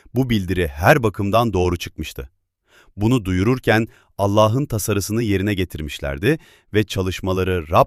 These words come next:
nezdinde boşa çıkmamıştı. Yaşayan bir umuda yeniden doğarak sözle anlatılmaz yüce bir sevinçle coştular. Hem Daniel sekiz, ayet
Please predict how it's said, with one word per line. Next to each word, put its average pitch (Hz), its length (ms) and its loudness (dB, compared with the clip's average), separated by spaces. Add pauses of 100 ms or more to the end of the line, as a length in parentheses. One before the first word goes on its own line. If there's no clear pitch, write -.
nezdinde 90 680 -2
boşa 85 240 -4
çıkmamıştı. 73 640 -10 (720)
Yaşayan 180 520 2
bir 117 60 0
umuda 101 420 0
yeniden 92 520 2
doğarak 73 420 0 (200)
sözle 104 480 0
anlatılmaz 95 800 -4
yüce 87 380 -2
bir 127 40 -4
sevinçle 95 520 -2
coştular. 76 580 -8 (480)
Hem 175 380 0
Daniel 117 440 2
sekiz, 113 500 -6 (240)
ayet 107 340 2